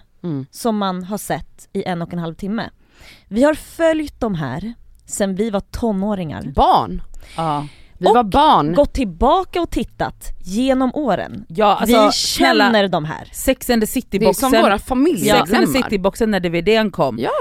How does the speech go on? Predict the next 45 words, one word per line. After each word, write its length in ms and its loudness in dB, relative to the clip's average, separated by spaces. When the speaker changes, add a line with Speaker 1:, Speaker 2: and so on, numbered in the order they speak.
Speaker 3:
Alltså, 160 0
Speaker 2:
Nej, 80 2
Speaker 3:
det 20 6
Speaker 2:
men 120 2
Speaker 3:
första 300 2
man 120 2
tittade 360 0
var 200 4
ju 200 0
vilken 640 0
utav 320 0
alla 200 2
streamingtjänster 760 -2
har 220 -2
Sex 280 -8
and 80 -6
the 40 -10
City. 460 -10
Alltså, 200 -2
Speaker 2:
Mm. 160 -14
Speaker 3:
jag 220 2
kollar 180 0
på 80 -4
det 80 -4
typ 280 -14
två 280 2
gånger 200 -4
om 100 -4
året, 180 2
Speaker 1:
Ja. 160 0
Speaker 3:
kollar 200 2
jag 140 2
om 140 -2
Speaker 2:
Mm. 120 -12
Speaker 3:
allt. 320 -6
Speaker 1:
Ja. 220 -4
Alltså, 220 -2
de 160 2
har 60 4
lärt 300 2
oss 180 -2
allt 540 -2
om 160 2
Speaker 2:
<laughs> 260 4
Speaker 1:
sex. 160 4